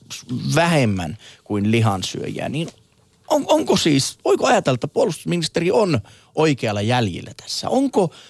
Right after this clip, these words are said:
puolustusvoimilla oikeus pakottaa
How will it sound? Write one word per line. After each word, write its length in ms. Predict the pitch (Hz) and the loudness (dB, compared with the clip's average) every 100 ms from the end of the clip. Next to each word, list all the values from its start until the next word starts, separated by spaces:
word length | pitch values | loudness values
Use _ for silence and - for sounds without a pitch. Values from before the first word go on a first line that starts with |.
| _ | _
puolustusvoimilla 1080 | - 262 165 - 123 - - - 120 107 - | -2 0 0 -4 -12 -4 0 2 2 0 0
oikeus 720 | 214 131 - - 98 92 - - - | 0 0 0 -2 -2 -4 -10 -12 -6
pakottaa 720 | - - 175 _ - - | -4 -4 -8 _ -8 -8